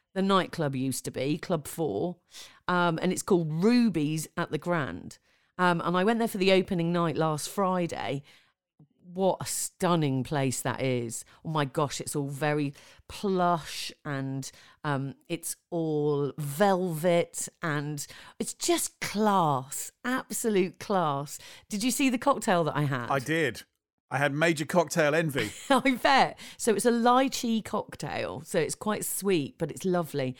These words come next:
Speaker 1: And it comes with a bubble with the smoke in it. And it, look,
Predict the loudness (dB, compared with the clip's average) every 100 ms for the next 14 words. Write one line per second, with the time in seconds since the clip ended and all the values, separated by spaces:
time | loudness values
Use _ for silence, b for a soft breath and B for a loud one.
0 | B B -4 -4 -2 -2 0 0 0 0
1 | 0 -2 0 0 0 -2 -4 -6 B B
2 | -6 -4 -4 0 2 0 -2 -2 -4 -2
3 | -2 -2 -8 -6 -6 -6